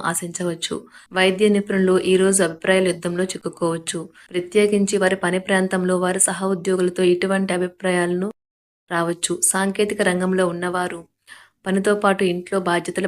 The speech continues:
భారాన్ని మోయవచ్చు. అకౌంటింగ్ వృత్తిలో ఉన్నవారు ఈ రోజు కొన్ని కఠినమైన నిర్ణయాలు తీసుకోవాల్సి ఉంటుంది. వారు తమ ప్రయోజనాలను సంరక్షించాల్సి రావడం వల్ల వారు అలా చేయడానికి వెనకాడరు. రియల్ ఎస్టేట్ రంగంలో ఉన్నవారు, మరీ ముఖ్యంగా ఏజెంట్లు, ఈ రోజు కొత్త భాగస్వామ్య ఒప్పందాలపై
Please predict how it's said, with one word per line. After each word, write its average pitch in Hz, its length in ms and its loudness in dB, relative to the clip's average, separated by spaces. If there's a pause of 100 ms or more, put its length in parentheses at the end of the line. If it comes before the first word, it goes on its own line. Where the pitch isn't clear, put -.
భారాన్ని 185 460 -2
మోయవచ్చు. 185 500 -4 (720)
అకౌంటింగ్ 208 460 2
వృత్తిలో 190 360 0
ఉన్నవారు 180 440 0
ఈ 196 120 -2
రోజు 196 180 -2
కొన్ని 180 320 -2
కఠినమైన 196 480 0
నిర్ణయాలు 185 380 -4
తీసుకోవాల్సి 175 640 0
ఉంటుంది. 175 400 -4 (480)
వారు 190 240 2
తమ 196 80 2 (100)
ప్రయోజనాలను 196 560 2
సంరక్షించాల్సి 185 680 -4
రావడం 175 300 -2
వల్ల 190 140 0
వారు 185 300 -2
అలా 196 260 -2
చేయడానికి 180 420 -2
వెనకాడరు. 175 580 -2 (520)
రియల్ 214 180 2
ఎస్టేట్ 220 320 0
రంగంలో 185 420 0
ఉన్నవారు, 180 420 -2
మరీ 175 160 -2 (120)
ముఖ్యంగా 180 380 -10 (100)
ఏజెంట్లు, 185 460 -2
ఈ 180 120 4
రోజు 180 240 0
కొత్త 175 280 -4
భాగస్వామ్య 175 580 -2
ఒప్పందాలపై 175 520 -4